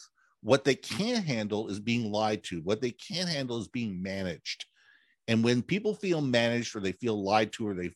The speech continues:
feel that they're left out of the loop, it, and they're left to fend for themselves, they go running for the hills. And far more worse things happen when you undercommunicate than when you overcommunicate. And, you know, there are people that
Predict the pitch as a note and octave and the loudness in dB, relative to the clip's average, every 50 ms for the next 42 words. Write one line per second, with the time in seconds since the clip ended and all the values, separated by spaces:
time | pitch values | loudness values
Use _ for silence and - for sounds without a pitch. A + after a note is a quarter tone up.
0 | - - B2 C3 B2 A2+ G#2 - - G2+ G2 F#2 G2 G#2+ B2+ - - A#2+ A#2 A2 | -2 0 2 2 2 2 -2 -4 -4 -4 -2 0 0 0 0 0 -4 -4 -2 -2
1 | G#2+ F#2 F#2 F2 F2+ G2+ A2 A#2 C3 C3 - - - - - - _ _ _ _ | -2 -2 -2 -4 -2 2 2 2 2 0 -4 -18 -20 -20 -20 -20 _ _ _ _
2 | - A2+ A#2 A2+ - - A2+ A2+ A#2 A2 A2 A2+ A#2 A2+ A#2 A#2 B2+ - - A#2 | 2 2 2 2 0 0 2 4 4 6 4 2 2 2 4 4 4 4 2 -8
3 | - - B2+ B2 B2 A#2+ - A2 G2+ F#2 F2+ - - G2+ G2 A#2 D3+ G3 A#3 B3 | -2 2 2 2 2 2 -2 -2 -2 -2 -2 0 0 2 2 4 2 0 -2 -4
4 | - - - _ _ _ _ _ _ _ _ _ _ - G2+ A2+ C3+ C3+ D3+ C3+ | -8 -8 -10 _ _ _ _ _ _ _ _ _ _ 0 8 8 8 10 10 8
5 | A2 G#2+ A2 G#2+ G#2 G2 - F#2+ D#2 D2 D#2 C#2+ B1+ - - - - - - _ | 10 10 8 8 8 2 0 -4 -6 -4 -6 -8 -8 -10 -12 -12 -12 -12 -12 _
6 | _ _ _ _ _ _ _ - - A2 G#2+ G#2 G#2 G2+ - - - - C3+ C3 | _ _ _ _ _ _ _ -4 0 2 2 2 2 0 -4 -8 -2 6 8 10
7 | C3+ C3+ C3 B2+ A#2+ A2+ A2 A2 A2+ A2 A2 G2+ G2 G2+ G#2 G2 - - G#2 G2 | 10 12 10 8 6 6 4 4 4 4 4 2 2 0 -2 -2 -4 -6 -6 -6
8 | F#2+ F#2 - - - G#2 G#2+ G#2 - - G#2+ F#2+ F#2 F#2 F2+ F2+ F#2+ G2 G2+ F#2+ | -6 -6 -8 -6 -4 -2 -2 -2 -2 -2 -4 -4 -4 -4 -4 -2 -2 -2 -2 -2
9 | F2 F#2 A2+ C#3+ C#3+ C3+ A#2 - G2+ F#2+ F#2 E2+ E2 D#2 - - E2 D#2+ D#2 D2 | -2 0 0 2 2 2 2 0 -2 -6 -4 -4 -6 -8 -8 -8 -8 -8 -8 -10
10 | - - _ _ _ _ _ _ - A2 G#2 G2+ G2 F#2+ F#2 F#2 F2+ F2+ E2+ D#2 | -14 -18 _ _ _ _ _ _ 0 0 2 2 2 0 0 0 -2 -2 -4 -6
11 | D2+ - - E2+ D#2+ D2+ C#2 C2+ - - C#2+ A#1+ - _ _ - _ _ _ _ | -10 -14 -12 -12 -12 -12 -12 -14 -14 -12 -12 -12 -12 _ _ -20 _ _ _ _
12 | _ _ _ _ _ _ _ _ _ _ _ _ - A#2+ A#2+ A#2+ A#2+ A#2+ A#2 A2+ | _ _ _ _ _ _ _ _ _ _ _ _ -4 -2 0 0 0 -2 -4 -4
13 | G3 G3+ D#3+ B2 A#2+ G#2+ B2+ B2+ B2 B2 B2+ B2 - - - C#3 D3 D3 D3 C3+ | -4 0 2 2 4 6 6 8 10 8 8 6 4 -4 0 2 2 4 4 2
14 | A#2 A2+ A2 - | 2 2 0 -2